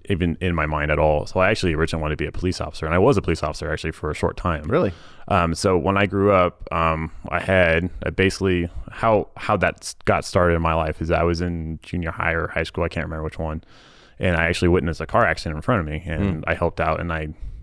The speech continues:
Speaker 1: called the police, and, um, I was probably half a mile down the road from the actual police station, and I actually saw the cop car coming, screaming with his lights and sirens coming, and then the fire truck came from the opposite direction. They, you know,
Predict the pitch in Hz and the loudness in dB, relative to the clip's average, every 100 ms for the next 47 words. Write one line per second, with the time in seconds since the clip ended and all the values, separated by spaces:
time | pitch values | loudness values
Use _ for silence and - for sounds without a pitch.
0 | - - 90 85 80 80 80 87 80 80 | -18 -2 0 0 -2 -4 -4 -6 -8 -8
1 | - 85 80 78 90 87 82 85 82 85 | -8 -8 -6 -4 -2 -2 -4 -6 -4 -4
2 | 82 - _ _ _ _ _ - - 95 | -8 -12 _ _ _ _ _ -10 -6 -4
3 | 92 85 80 82 76 78 82 - 95 82 | -2 -2 -2 -4 -4 0 0 0 -2 0
4 | 87 87 80 - 85 - 87 98 90 - | 0 0 0 0 0 0 0 0 -2 -2
5 | 82 82 - 82 80 76 - 78 - 85 | -2 -2 -2 -6 -6 -6 -4 -4 0 0
6 | 76 - 85 82 85 - - 85 85 80 | 0 -2 -2 -2 -4 -6 -8 -6 -4 -4
7 | 78 80 87 78 82 80 80 78 78 87 | -6 -8 -8 -8 -8 -8 -8 -6 -8 -6
8 | 78 78 78 85 82 - - - _ _ | -6 -6 -2 0 0 -4 -12 -20 _ _
9 | - - 78 85 - 87 80 76 - 80 | -6 -2 -2 -2 -4 -4 -4 -4 -4 -2
10 | 85 87 76 - 80 - 80 78 78 80 | 0 -2 -4 -2 -2 -2 -8 -8 -6 -6
11 | 80 - - 82 76 | -8 -10 -10 -10 -10